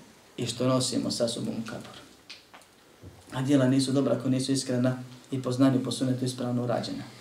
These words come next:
Allaha radi. I onaj koji radi dobra djela da bi se ljudima prikazao, taj radi djelo malog širka i taj će dobiti, eto, spominut će ga ljudi. On vrišti i prži se u kaburu najžešćom kaznom koju ne može zamisliti na ovom svijetu.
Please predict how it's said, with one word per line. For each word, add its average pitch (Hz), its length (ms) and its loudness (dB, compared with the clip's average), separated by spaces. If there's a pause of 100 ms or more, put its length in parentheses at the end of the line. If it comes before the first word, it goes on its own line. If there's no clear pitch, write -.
(920)
Allaha 123 380 2
radi. 120 220 -2 (1400)
I 135 80 2
onaj 135 220 8
koji 135 160 2
radi 135 240 4
dobra 131 300 6
djela 131 220 4
da 131 60 4
bi 123 80 2
se - 120 -2
ljudima 127 340 4 (300)
prikazao, 131 680 2 (640)
taj 127 140 6
radi 127 280 6
djelo 127 260 6
malog 127 340 4
širka 135 420 2 (840)
i 131 120 0
taj 139 200 8
će 131 100 2
dobiti, 135 340 4
eto, - 120 -2
spominut 135 420 4
će 120 100 -2
ga 117 100 -2
ljudi. 120 260 -2 (1000)
On 135 160 6
vrišti 135 360 4
i 127 100 0
prži 127 300 0
se 127 140 0
u 120 80 0
kaburu 127 340 2
najžešćom 123 580 2
kaznom 123 340 0
koju 123 140 2
ne 127 80 4
može 120 160 2
zamisliti 120 420 0
na 120 80 0
ovom 117 140 2
svijetu. 123 440 -2